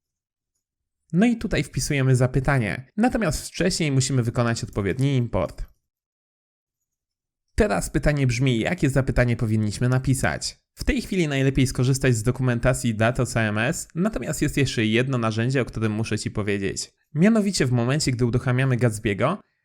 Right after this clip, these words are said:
mamy do dyspozycji jeszcze jeden adres. W tym miejscu możemy testować nasze zapytania. Interesują nas wszystkie artykuły, zatem wygląda na to, że musimy zacząć w ten sposób.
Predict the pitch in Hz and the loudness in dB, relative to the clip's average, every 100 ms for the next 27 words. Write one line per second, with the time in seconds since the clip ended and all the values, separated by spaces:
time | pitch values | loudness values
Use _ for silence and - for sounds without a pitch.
0 | _ - 190 226 190 175 - 147 127 123 | _ -2 2 2 2 2 0 0 0 0
1 | 120 110 - 117 120 127 123 120 107 104 | 0 -2 -2 0 2 0 0 -2 -4 -4
2 | 107 - - _ _ _ _ _ _ _ | -4 -8 -14 _ _ _ _ _ _ _
3 | _ _ _ - - 240 185 127 131 139 | _ _ _ -18 -6 -4 0 0 0 -2
4 | 127 120 113 120 - 127 113 120 - 113 | 0 0 0 -2 -2 -2 -2 -4 -4 -2
5 | 107 107 110 104 82 - - _ _ - | -2 -2 -2 -2 -6 -12 -16 _ _ -4
6 | 226 208 175 175 160 120 110 - 143 139 | -2 0 -2 -2 -2 -2 -4 -2 -2 -2
7 | 127 110 - 127 123 104 101 160 180 151 | 0 0 0 -2 0 0 0 -2 -2 0
8 | 117 123 117 107 123 135 113 107 - 110 | 0 0 0 -2 -2 -2 -2 -4 -4 -4
9 | 104 113 147 - 135 117 - 78 - - | -2 -2 -4 -2 -2 0 -2 -6 -6 -12